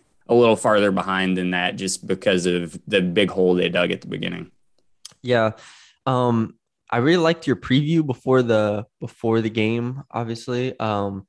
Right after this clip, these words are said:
Speaker 2: and I, one thing I went into the game looking for was the run game of North Texas against Missouri's run defense. And I was a little disappointed in that aspect from it. I don't,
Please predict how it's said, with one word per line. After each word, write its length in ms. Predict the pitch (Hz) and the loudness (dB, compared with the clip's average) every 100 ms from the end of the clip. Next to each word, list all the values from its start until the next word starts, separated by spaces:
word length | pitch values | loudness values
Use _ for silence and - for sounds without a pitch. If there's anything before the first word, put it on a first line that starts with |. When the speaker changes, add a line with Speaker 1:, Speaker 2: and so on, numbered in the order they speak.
| _ - _ _ _ | _ -20 _ _ _
Speaker 2:
and 580 | 113 113 110 107 101 95 - | -2 0 2 0 -2 -6 -4
I, 180 | 104 104 | -2 0
one 280 | 117 139 | 0 -2
thing 120 | 156 127 | 0 2
I 40 | |
went 180 | 123 120 | 2 2
into 160 | 117 | -2
the 80 | 104 | -4
game 220 | 110 104 - | -4 -4 -4
looking 320 | 117 127 131 | -4 -2 -4
for 260 | 110 110 104 | -2 -2 -2
was 560 | 101 104 98 104 - _ _ - | -2 -2 -4 -8 -18 _ _ -6
the 100 | 107 | -2
run 220 | 110 113 | 0 0
game 200 | 107 104 | -2 -4
of 120 | 98 | -6
North 180 | 104 101 | -4 -4
Texas 360 | - 104 - 101 | -4 -6 -6 -10
against 320 | 98 95 - | -8 -8 -6
Missouri's 600 | 98 - 98 98 98 110 | -6 -4 -4 -4 -6 -6
run 200 | 107 98 | -4 -4
defense. 600 | 98 143 - 95 87 - _ | -2 -6 -4 -6 -8 -14 _
And 560 | 110 107 107 104 101 101 _ _ _ _ _ _ _ _ _ - | -4 -2 -2 -4 -8 -14 _ _ _ _ _ _ _ _ _ -2
I 120 | 135 | 2
was 200 | 147 160 | 2 4
a 40 | |
little 180 | 135 151 | 4 4
disappointed 680 | 131 127 - 110 135 143 - | 2 -2 -2 0 2 0 -4
in 140 | 135 135 | -4 0
that 180 | 143 135 | 2 2
aspect 520 | 147 - 156 156 - | 0 0 -2 -2 -4
from 200 | 151 160 | -2 -2
it. 120 | 165 | -2
I 140 | - 110 | -2 0
don't, 240 | 127 - | 0 -2